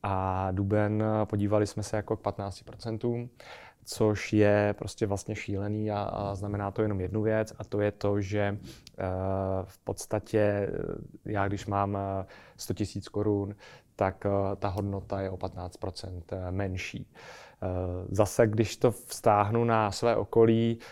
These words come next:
eh, mám, eh, kolem sebe spoustu kamarádů, kteří mají nějaké úspory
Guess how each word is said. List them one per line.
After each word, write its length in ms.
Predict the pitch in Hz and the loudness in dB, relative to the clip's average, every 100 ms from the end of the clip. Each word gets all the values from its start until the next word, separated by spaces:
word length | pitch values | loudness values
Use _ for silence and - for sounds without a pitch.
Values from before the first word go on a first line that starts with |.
| - - | -10 -4
eh, 40 | 98 98 98 98 95 | -4 -2 -2 -2 0
mám, 320 | 104 104 107 110 107 - - 110 | 2 2 2 2 0 -2 -6 -6
eh, 40 | |
kolem 240 | 104 107 104 | -2 -2 -2
sebe 220 | 117 107 | -2 -2
spoustu 360 | - 104 - 110 | -2 -8 -8 -6
kamarádů, 440 | 101 101 104 107 | -2 0 2 0
kteří 260 | - 110 104 | -2 -2 0
mají 200 | 101 104 | 0 -2
nějaké 440 | 101 98 110 95 | -4 -4 -2 -2
úspory 640 | 95 - 127 120 117 117 | -4 2 8 12 12 8